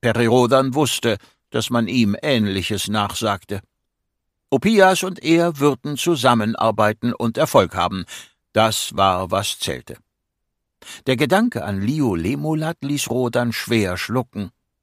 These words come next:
Er hatte sich längst eingestanden, dass er durchaus Sympathie für die tefrodische Geheimagentin empfunden hatte, aber das spielte keine Rolle mehr. Ihre Leiche lag in einem Sarg im Kühlraum der Ambulanz K E Wohlfeil.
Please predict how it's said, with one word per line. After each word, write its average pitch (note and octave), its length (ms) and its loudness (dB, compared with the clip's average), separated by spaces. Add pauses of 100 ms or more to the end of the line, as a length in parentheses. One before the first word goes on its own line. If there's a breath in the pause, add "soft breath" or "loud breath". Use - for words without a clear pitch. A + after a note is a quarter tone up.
(340)
Er C3 120 -2
hatte C#3+ 220 2
sich B2 180 2
längst D3 380 0
eingestanden, B2+ 800 2 (320 loud breath)
dass B2 160 0
er D3 100 4
durchaus C3 560 2
Sympathie B2+ 560 0
für A2+ 180 -2
die G#2+ 120 -2
tefrodische B2 680 0
Geheimagentin A#2 840 0
empfunden A#2 520 0
hatte, B2+ 240 0 (720 loud breath)
aber F3 180 2
das E3 140 0
spielte C3+ 360 -4
keine C#3+ 260 0
Rolle D3 300 4
mehr. G#2 260 0 (460)
Ihre G#2 180 -2
Leiche C#3 600 2
lag A#2+ 360 2
in A#2+ 160 -4
einem A#2 320 0
Sarg A#2+ 480 2
im A#2 220 -6
Kühlraum A2 680 2
der G#2+ 220 0
Ambulanz A2+ 680 0
K G#2+ 300 2
E G#2+ 260 0
Wohlfeil. E2+ 680 -2